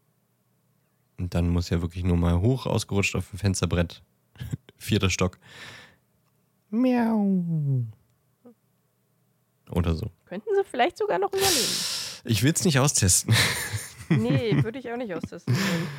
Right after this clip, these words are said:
Speaker 1: So, deswegen hab ich aber von diesem Gewitter nicht so viel mitbekommen. Weil Wetterleuchten waren im Abend, klar, dann hat's mal gedonnert. Aber so viel war dann tatsächlich irgendwie hier gar nicht so sehr.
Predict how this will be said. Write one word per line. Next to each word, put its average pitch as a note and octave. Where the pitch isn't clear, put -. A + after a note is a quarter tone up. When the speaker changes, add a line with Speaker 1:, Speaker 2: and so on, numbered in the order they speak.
Speaker 1:
So, G2
deswegen D#3
hab D#3+
ich D3+
aber C#3
von C#3
diesem A#2
Gewitter A2
nicht F2
so E2
viel E2+
mitbekommen. E2
Weil F2+
Wetterleuchten C3+
waren B2
im B2
Abend, B2
klar, A#2
dann F#2+
hat's G2
mal F#2+
gedonnert. G#2+
Aber F#2+
so G#2+
viel B2
war G#2+
dann G#2
tatsächlich G2
irgendwie F2+
hier A2+
gar F#2+
nicht F#2+
so G2
sehr. E2+